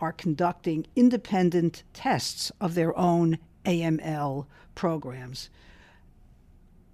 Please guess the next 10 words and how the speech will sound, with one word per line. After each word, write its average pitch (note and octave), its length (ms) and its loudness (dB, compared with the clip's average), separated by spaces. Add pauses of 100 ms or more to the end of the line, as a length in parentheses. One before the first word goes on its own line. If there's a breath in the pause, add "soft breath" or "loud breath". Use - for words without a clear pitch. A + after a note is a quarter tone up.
(540)
O A3 100 4
C F#3+ 260 2
examines D#3+ 1080 4 (400)
f-, - 800 -20
to E3+ 180 -2
ensure F#3 480 6
that C#3+ 200 -4
broker-dealers E3 880 0
have D#3+ 280 -10
policies D#3+ 920 0